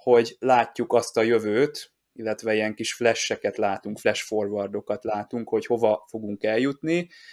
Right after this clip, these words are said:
és, ö, mondjuk ilyen keretes szerkezetben a, az évadnak az elején, közepén, meg a végén, és a,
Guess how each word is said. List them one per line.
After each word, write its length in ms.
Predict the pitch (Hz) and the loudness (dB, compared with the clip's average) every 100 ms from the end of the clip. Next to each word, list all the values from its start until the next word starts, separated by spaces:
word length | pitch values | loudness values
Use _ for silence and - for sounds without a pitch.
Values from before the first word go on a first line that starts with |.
| _ _ | _ _
és, 420 | - 113 110 - 123 | 0 2 2 0 2
ö, 360 | 113 110 113 | 2 4 2
mondjuk 360 | 113 110 110 - | 0 -4 -4 -4
ilyen 160 | 110 | -4
keretes 360 | - 113 104 113 | 2 2 2 0
szerkezetben 840 | - 110 101 110 107 98 107 104 | 2 2 2 0 -2 -2 -2 -4
a, 260 | 104 104 _ | -4 -8 _
az 140 | 113 110 | -8 -4
évadnak 480 | 110 107 104 104 | -2 -2 -6 -6
az 120 | 104 113 | -2 2
elején, 440 | 113 110 104 101 | 4 4 0 -4
közepén, 480 | 110 107 101 107 107 | -6 -4 -6 -8 -6
meg 180 | 104 104 | -6 -6
a 60 | |
végén, 440 | 110 139 139 135 123 | -2 -2 0 0 2
és 240 | 113 - | 0 2
a, 280 | 113 110 | 4 4